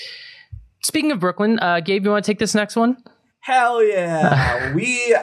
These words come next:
Speaker 2: uh, I'm very excited for this one. Brooklyn Brewery, Brooklyn, uh, uh, fun Brooklyn Brewery is, you know them, you love them. Uh, we have had their beers on a few episodes now.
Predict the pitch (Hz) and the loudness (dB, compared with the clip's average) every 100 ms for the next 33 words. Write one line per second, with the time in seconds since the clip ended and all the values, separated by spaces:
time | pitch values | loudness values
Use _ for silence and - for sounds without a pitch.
0 | - _ 170 170 165 165 165 220 220 180 | -2 _ -4 -2 -2 -4 -6 0 2 2
1 | 143 151 139 - 131 139 139 127 120 127 | 0 0 -2 -2 0 2 2 0 -2 0
2 | 180 208 208 185 131 135 147 202 240 170 | -2 0 -2 -2 -4 0 2 2 0 0
3 | 135 135 190 226 220 160 160 - 165 156 | -2 -2 -4 -6 -8 -6 -6 -4 -2 0
4 | 151 151 135 135 135 131 131 123 120 123 | 0 0 0 0 2 2 2 0 -4 -6
5 | 131 - 175 170 165 - 135 151 143 147 | -8 -2 0 2 0 -2 -4 -2 0 2
6 | 143 139 135 131 139 143 131 131 131 120 | 4 4 2 2 0 0 0 0 0 -2
7 | - _ _ _ 151 214 220 196 175 175 | -6 _ _ _ -4 -2 2 2 2 -4
8 | 180 190 160 156 139 147 147 151 143 - | -6 -4 0 0 0 -2 0 0 -2 -6
9 | _ 120 120 123 127 143 139 139 143 - | _ -2 0 0 0 2 2 2 -4 -4
10 | 117 117 143 135 117 - _ - 135 151 | -4 0 0 0 -4 -18 _ -8 -2 0
11 | 156 143 151 139 123 - 147 - 113 - | 0 0 0 0 0 -4 -2 2 2 2
12 | - 110 110 104 104 131 | -4 -4 -4 -2 0 0